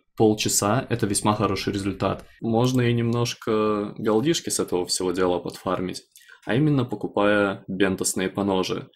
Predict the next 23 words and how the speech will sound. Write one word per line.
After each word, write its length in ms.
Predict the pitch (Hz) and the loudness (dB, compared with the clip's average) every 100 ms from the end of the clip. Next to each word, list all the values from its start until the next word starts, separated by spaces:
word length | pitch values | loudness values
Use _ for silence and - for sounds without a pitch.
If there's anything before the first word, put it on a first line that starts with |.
| - | -6
И 40 | 101 | 0
мы 120 | 143 | 2
потихонечку 580 | 143 135 - 127 123 - | 2 -2 0 0 0 -2
направляемся 960 | 98 - 92 95 104 101 - 101 92 - - - | -2 0 2 2 2 0 0 0 0 -2 -14 -6
к 60 | |
Аталдазару, 800 | 104 92 92 92 92 92 90 92 | -2 0 2 2 4 2 2 -6
в 80 | - | -12
котором 320 | - 143 147 | -4 0 2
мы 100 | 120 | 0
сегодня 580 | 104 98 101 101 101 95 | -2 0 0 2 -2 -2
будем 360 | - 95 92 87 | -2 0 0 0
фармить 460 | 98 90 90 87 | 0 0 0 -2
голдишку 800 | 90 90 90 117 143 - 123 120 - - | 0 0 0 0 -2 -2 -6 -6 -12 -10
путём 420 | 101 - 151 147 | -4 2 2 2
снятия 500 | - - 95 90 92 | -4 -2 0 2 0
шкур 520 | 90 - - 139 147 - - - | -2 -4 0 0 0 -6 -20 -6
и 100 | - | -4
путём 520 | 127 123 127 120 - | -2 0 2 0 -2
перекрафчивания 880 | - 101 95 101 92 - 95 90 87 | -2 0 0 0 0 -2 -4 -2 -2
абсолютно 520 | 85 - 92 90 87 | -2 -2 -2 -2 -4
всех 280 | - 92 92 | -2 -2 -4
упавших 460 | 90 90 - - | -4 -4 -4 -8
реагентов 720 | - 90 87 104 135 151 127 | -2 0 0 0 0 0 -2